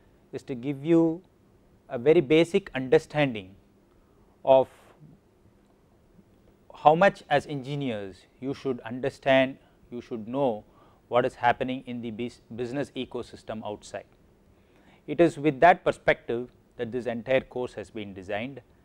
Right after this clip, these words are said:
and the inputs that I have given so far in accounting, in strategy, are in my opinion enough for you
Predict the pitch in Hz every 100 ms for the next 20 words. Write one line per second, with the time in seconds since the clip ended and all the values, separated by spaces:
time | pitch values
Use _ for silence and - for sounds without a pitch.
0 | _ _ _ _ _ _ 123 127 127 120
1 | 135 139 147 170 151 147 139 131 120 127
2 | 139 131 - 139 - 113 95 - _ _
3 | _ _ _ - 113 - 117 131 127 120
4 | 127 127 _ _ _ _ _ _ _ _
5 | 120 113 113 - - 120 143 117 110 101
6 | _ _ _ _ _ _ _ _ - 143
7 | 151 151 175 160 - 160 160 160 135 151
8 | 147 - - _ _ _ _ - 120 127
9 | 143 143